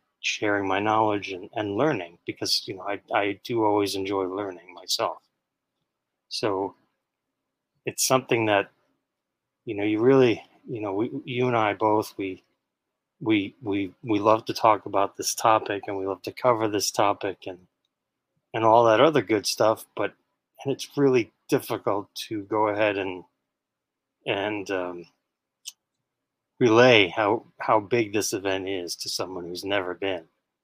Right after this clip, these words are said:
It's, it, but to me, it, it's the best. I mean, I, it's the best.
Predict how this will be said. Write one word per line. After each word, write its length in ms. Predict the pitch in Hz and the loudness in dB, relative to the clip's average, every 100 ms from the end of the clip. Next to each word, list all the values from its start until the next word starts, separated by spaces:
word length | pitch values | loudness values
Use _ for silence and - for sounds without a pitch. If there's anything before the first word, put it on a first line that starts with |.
| _ _ _ _ _ _ _ _ _ _ _ 330 | _ _ _ _ _ _ _ _ _ _ _ -16
It's, 340 | - - - | -8 -4 -4
it, 180 | 139 120 _ - - - - | -2 -6 _ -20 -20 -20 -8
but 180 | - 104 | -6 -6
to 100 | - | -6
me, 320 | 104 110 110 101 | -2 2 2 0
it, 160 | 101 - | -2 -6
it's 280 | 95 - | -8 -8
the 140 | 107 90 | -8 -8
best. 500 | 92 87 - - - - _ | -4 -4 -4 -6 -10 -16 _
I 40 | 110 | -14
mean, 180 | 95 - | -12 -10
I, 140 | 95 95 - _ _ _ - _ _ _ _ 349 | -12 -12 -16 _ _ _ -20 _ _ _ _ -10
it's 300 | 123 - - | -8 -6 -6
the 120 | 107 | -4
best. 480 | 90 - - - | -4 -4 -6 -4